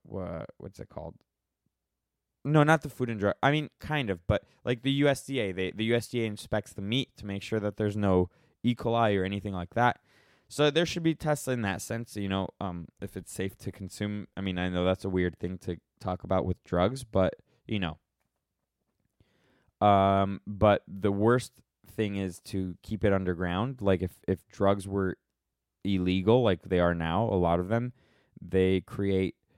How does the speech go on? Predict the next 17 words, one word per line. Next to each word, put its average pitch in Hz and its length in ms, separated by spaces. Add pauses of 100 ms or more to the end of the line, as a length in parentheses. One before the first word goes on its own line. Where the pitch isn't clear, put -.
(320)
uh, 87 300 (120)
a 95 80
big 101 400
black 95 300
market 95 380
for 85 100
cartels, 123 800 (720)
uh, 87 420 (140)
and 90 240
it's - 180
r-, 92 240
impossible 120 680
to 113 120
control 117 460
when 113 120
it's 101 200
illegal. 107 560